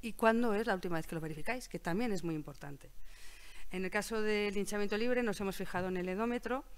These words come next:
y el nueve por ciento no aportáis la fecha de última verificación o calibri-, verifi-, o calibración y el diecisiete por ciento ni lo mencionáis. Bueno, pues este tipo de cosas, eh, yo creo que hay que intentar irlas mejorando también.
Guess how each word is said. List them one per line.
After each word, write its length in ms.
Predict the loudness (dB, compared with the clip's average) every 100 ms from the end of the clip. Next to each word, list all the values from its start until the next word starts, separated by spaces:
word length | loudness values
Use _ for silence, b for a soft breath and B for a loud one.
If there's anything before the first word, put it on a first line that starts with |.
| B B B B B
y 140 | 0 4
el 80 |
nueve 160 | 4 4
por 140 | 2
ciento 260 | 0 0 2
no 80 | 2
aportáis 520 | 2 2 4 4 0
la 100 | -4
fecha 240 | -2 -2
de 80 | -2
última 260 | -2 0 0
verificación 540 | 0 -2 -4 -4 -2
o 60 | -2
calibri-, 440 | -2 -4 -6 -8
verifi-, 380 | -6 -6 -6 -8 -6
o 100 | -6
calibración 720 | -4 -2 -2 -2 0 0 -2 B B B B 0
y 120 | 2
el 60 |
diecisiete 380 | 4 2 2 2
por 140 | 2 2
ciento 260 | 2 2
ni 120 | 2
lo 80 | 2
mencionáis. 680 | 2 0 -2 -4 -6 -10 -14 -16 -18 -16 -14 -14 -12 -10
Bueno, 220 | -10 -12 -12
pues 160 | -8
este 180 | -8 -6
tipo 220 | -6 -2
de 100 | -2
cosas, 360 | -2 -2 -2 -4 -8
eh, 300 | -6 -6 -8 -12
yo 140 | -12 -8
creo 160 | -8
que 200 | -4 -4
hay 100 | -4
que 100 | -4
intentar 560 | -4 -2 -4 -2 -4 -6 B B B B
irlas 280 | -4 -2 -2
mejorando 500 | -6 -6 -6 -6 -8
también. 400 | -10 -10 -12